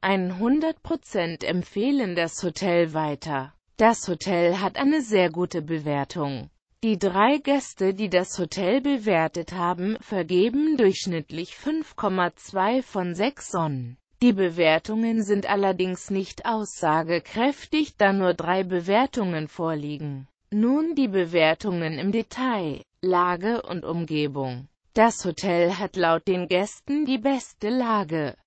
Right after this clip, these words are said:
Sie vergeben für den ausgezeichneten Standort und den damit verbundenen Erholungsfaktor sechs von sechs Sonnen.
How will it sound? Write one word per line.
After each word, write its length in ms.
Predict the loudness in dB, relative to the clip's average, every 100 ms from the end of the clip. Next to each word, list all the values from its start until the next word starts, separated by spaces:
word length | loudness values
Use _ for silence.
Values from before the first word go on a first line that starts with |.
| _
Sie 200 | -4 -2
vergeben 600 | 0 -4 -2 0 0 0
für 200 | -2 -4
den 220 | -2 -2
ausgezeichneten 1200 | 0 2 2 0 -4 -4 0 0 0 -2 -4 -4 -6
Standort 840 | -4 -2 -2 0 0 0 -2 -4
und 160 | -6 -2
den 220 | 0 0
damit 400 | 2 2 0 -4
verbundenen 760 | 0 0 2 2 4 2 0 -2
Erholungsfaktor 1120 | -4 0 0 0 -2 -6 -6 -6 -4 0 0
sechs 480 | 2 -2 -4 -12 -6
von 320 | 0 4 4
sechs 880 | 2 0 0 _ -20 -20 -20 -20 _ _
Sonnen. 600 | -4 0 2 0 -4 -8